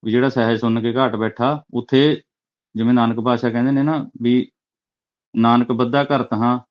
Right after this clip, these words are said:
ਜਿੱਥੇ ਮਿਰਤ ਨਾ ਜਨਮ ਜਰਾ," ਵੀ ਨਾਨਕ ਨੇ ਉੱਥੇ ਘਰ ਬੰਨ ਲਿਆ ਵੀ ਜਿੱਥੇ ਮਿਰਤ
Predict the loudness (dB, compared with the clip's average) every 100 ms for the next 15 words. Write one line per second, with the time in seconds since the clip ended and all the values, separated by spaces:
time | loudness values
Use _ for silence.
0 | -8 -8 -2 0 2 0 0 0 2 0
1 | 0 -2 -4 -4 -2 -2 -4 _ 0 2
2 | 2 2 2 0 -2 0 0 -2 -2 -2
3 | -2 -4 -6 _ -6 -6 -8 _ _ _
4 | -12 -8 -4 2 4 4 2 0 0 0